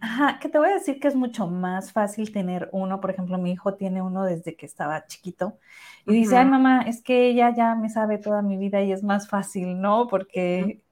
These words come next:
Speaker 2: Ujú.
Speaker 1: le sabe desde que tenía como diez años, doce años, ¿no?
Speaker 2: Ujú.
Speaker 1: Entonces,
Speaker 2: Guau.
Speaker 1: para él, para él es más fácil recurrir de nuevo a, a
Speaker 2: Sí.
Speaker 1: ella, ¿no? Y con esta ventaja, digo, ella está en Guadalajara, con esta ventaja del internet, pues,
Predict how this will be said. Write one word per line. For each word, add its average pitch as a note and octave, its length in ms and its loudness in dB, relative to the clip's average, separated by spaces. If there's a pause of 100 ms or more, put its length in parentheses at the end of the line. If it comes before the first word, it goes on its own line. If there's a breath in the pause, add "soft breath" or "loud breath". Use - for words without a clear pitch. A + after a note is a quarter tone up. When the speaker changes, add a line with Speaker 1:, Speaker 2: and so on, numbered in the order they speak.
(120)
Speaker 2:
Ujú. G3 100 -14 (400)
Speaker 1:
le F#3 240 0
sabe G3 560 2
desde F3 400 -4
que D#3+ 100 -10
tenía F3 400 -6
como - 380 -12 (140)
diez F3+ 400 0
años, F#3 340 -2
doce - 260 -8
años, D#3 300 -4
¿no? G#3 220 2
Speaker 2:
Ujú. A3 640 -2
Speaker 1:
Entonces, G3 240 -2 (120)
Speaker 2:
Guau. A3 80 2
Speaker 1:
para G3 240 8
él, G#3 280 4 (200)
para G#3 240 10
él A3 160 8
es A#3 160 6
más A#3 320 6
fácil A3+ 420 6
recurrir A3 600 2
de G3 120 4
nuevo F#3+ 520 -2 (460 soft breath)
a, F3+ 180 4
a - 20 2
Speaker 2:
Sí. F#3 300 4
Speaker 1:
ella, D4 420 4
¿no? G3 220 2
Y A#3+ 120 0
con A#3 180 6
esta A#3+ 200 4
ventaja, G#3 500 4
digo, F#3+ 180 0
ella F#3+ 100 2
está G3 140 -4
en G3+ 60 0
Guadalajara, G3 560 4
con F#3+ 140 -2
esta G3+ 200 2
ventaja F#3 400 0
del G3 140 2
internet, F3+ 520 -4
pues, F#3+ 220 -4